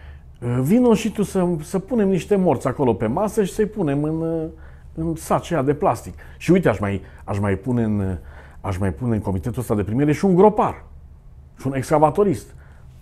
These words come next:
Vii acolo, uite, băi, băieți, uite, aici suntem în aer liber, puteți veni toți, nu mai protestați aiurea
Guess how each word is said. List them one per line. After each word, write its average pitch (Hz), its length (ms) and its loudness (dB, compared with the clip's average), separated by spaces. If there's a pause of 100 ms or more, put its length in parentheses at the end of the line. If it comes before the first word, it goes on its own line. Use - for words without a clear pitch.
Vii 175 120 2
acolo, 175 560 6
uite, 170 260 0
băi, 180 180 4
băieți, 165 380 4
uite, 160 180 4
aici 113 220 0
suntem 107 340 0
în 104 120 2
aer 123 260 4
liber, 139 260 4
puteți 113 320 0
veni 123 180 0
toți, 127 180 2
nu 139 60 0
mai 185 120 6
protestați 113 540 -2
aiurea 104 300 2